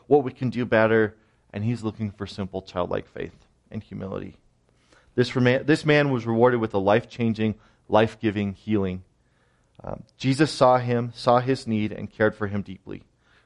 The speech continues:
Often we miss out on the blessings Jesus has for us because they are too simple. We want or accept,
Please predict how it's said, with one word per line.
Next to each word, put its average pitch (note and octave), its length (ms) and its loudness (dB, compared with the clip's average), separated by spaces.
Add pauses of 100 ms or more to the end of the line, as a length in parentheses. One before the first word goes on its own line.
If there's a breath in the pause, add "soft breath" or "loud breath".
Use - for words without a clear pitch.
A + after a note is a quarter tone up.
(120)
Often C#3+ 460 0
we B2+ 120 -2
miss A#2+ 200 0
out A#2+ 160 6
on A2 120 2
the G2+ 60 0
blessings A2+ 420 0
Jesus A2 320 -8
has G#2 260 0
for G2 220 -2
us G#2 120 -6
because - 260 -18
they G#2 140 -8
are G2 120 -4
too A2 180 -18
simple. A#2 400 -10 (1700)
We A#2+ 80 4
want B2 380 4
or C3 40 4
accept, - 600 -2